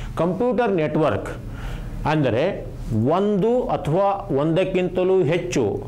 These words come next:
ಗಣಕಯಂತ್ರಗಳನ್ನು ವ್ಯವಸ್ಥಿತವಾಗಿ ಜೋಡಿಸುವ ಒಂದು ಪ್ರಕ್ರಿಯೆ. ಇದರ ಪ್ರಯೋಜನಗಳು ಹಲವಾರು. ಅದರೊಳಗೆ ವ-, ಯಾವುದು ಅತ್ಯಂತ ಪ್ರಮುಖವಾದ ಪ್ರಯೋಜನ, ಅದರ ಬಗ್ಗೆ ಒಂದು ಪ್ರಶ್ನೆ ಇದೆ ಇಲ್ಲಿ.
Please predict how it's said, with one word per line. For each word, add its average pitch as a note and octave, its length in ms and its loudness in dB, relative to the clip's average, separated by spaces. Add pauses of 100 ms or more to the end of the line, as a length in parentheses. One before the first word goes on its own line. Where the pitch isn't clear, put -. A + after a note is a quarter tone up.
(320)
ಗಣಕಯಂತ್ರಗಳನ್ನು D3 1200 0
ವ್ಯವಸ್ಥಿತವಾಗಿ E3 1080 2
ಜೋಡಿಸುವ C3+ 580 2 (640)
ಒಂದು C#3+ 220 2 (640)
ಪ್ರಕ್ರಿಯೆ. G#2 720 0 (540)
ಇದರ G3+ 180 2
ಪ್ರಯೋಜನಗಳು G#3 800 2
ಹಲವಾರು. B2+ 720 0
ಅದರೊಳಗೆ F#3+ 360 2
ವ-, F3 260 2
ಯಾವುದು G#3+ 420 2 (280)
ಅತ್ಯಂತ G#3+ 440 0
ಪ್ರಮುಖವಾದ F#3 680 0 (320)
ಪ್ರಯೋಜನ, C#3+ 420 2 (360)
ಅದರ D3 160 2
ಬಗ್ಗೆ E3+ 240 2
ಒಂದು D#3 260 2
ಪ್ರಶ್ನೆ B2+ 380 0
ಇದೆ G#2+ 180 2
ಇಲ್ಲಿ. G#2 220 0